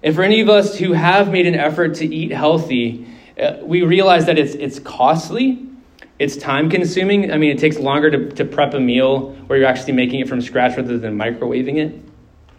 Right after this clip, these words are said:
Sometimes we have to go out of our way to find specific foods that we can have, especially for those of us who struggle, struggle, um, with food intolerances and the like.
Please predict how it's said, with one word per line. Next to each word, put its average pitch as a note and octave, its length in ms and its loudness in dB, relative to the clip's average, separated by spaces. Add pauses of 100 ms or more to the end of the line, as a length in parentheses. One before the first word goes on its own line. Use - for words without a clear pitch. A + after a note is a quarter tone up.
(500)
Sometimes D#3 320 2
we D#3+ 80 2
have D#3 80 2
to D#3 80 0
go C#3+ 140 2
out C3+ 180 2
of C#3 100 0
our C3+ 160 2
way B2 600 -2 (160)
to C#3 120 -6
find C3 300 -2
specific B2+ 560 -6
foods C3+ 380 -6
that C3 160 -2
we A#2+ 80 -4
can A#2+ 140 -6
have, A#2+ 240 -4
especially C3 440 -4
for B2 120 -6
those A#2 180 -2
of A#2+ 80 -4
us A#2 140 -4
who B2 80 -8
struggle, A#2+ 440 -4
struggle, C3 560 0 (300)
um, B2+ 280 0
with - 440 -2
food G3 240 2
intolerances B2 840 0
and A#2+ 180 -2
the A#2 80 0
like. A2+ 480 -4